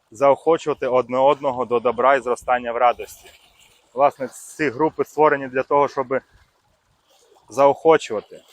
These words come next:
один одного до добра і зростати в радості, зростати в радості, зростати в цьому благодатному часі. Дитинко, ти ще далеко, тому знову навертайся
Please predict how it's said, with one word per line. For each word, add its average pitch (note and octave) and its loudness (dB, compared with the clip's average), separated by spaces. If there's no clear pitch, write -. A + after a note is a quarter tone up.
один A#2+ -4
одного B2 0
до A#2+ -2
добра A#2 2
і B2 -8
зростати C3 -2
в B2 -10
радості, C3+ 0
зростати B2 -4
в A#2 -8
радості, G#2 -2
зростати B2 -2
в - -14
цьому B2 -6
благодатному A2+ -4
часі. - -4
Дитинко, C#3+ -4
ти C#3 -6
ще C3 -10
далеко, B2 0
тому C3 -6
знову C#3+ -4
навертайся B2+ 0